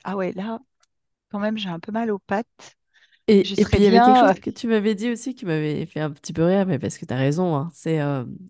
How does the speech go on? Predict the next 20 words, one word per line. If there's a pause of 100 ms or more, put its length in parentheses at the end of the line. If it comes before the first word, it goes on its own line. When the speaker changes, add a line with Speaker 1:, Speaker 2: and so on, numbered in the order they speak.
(120)
Speaker 2:
un
étendoir (160)
pour
faire
sécher
le
Speaker 1:
Ah
Speaker 2:
linge.
Speaker 1:
oui,
pour
faire
sécher
son
linge,
parce
qu'on
avait
transformé
Speaker 2:
<laughs>
Speaker 1:
la,